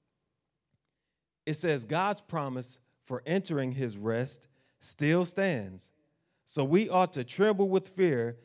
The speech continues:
that some of you might fail to experience it." Oh, geez.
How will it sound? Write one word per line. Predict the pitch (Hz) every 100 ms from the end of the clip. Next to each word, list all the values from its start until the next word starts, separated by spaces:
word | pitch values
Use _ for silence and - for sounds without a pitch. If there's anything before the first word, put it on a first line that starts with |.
| _
that | - 131
some | - 185 196
of | 151
you | 151
might | 143 135 127
fail | 117 160 175 170 175
to | 170 165
experience | 165 - 156 143 113 104
it." | 98 92 _ _
Oh, | - 135 156 113
geez. | 101 135 110 95 92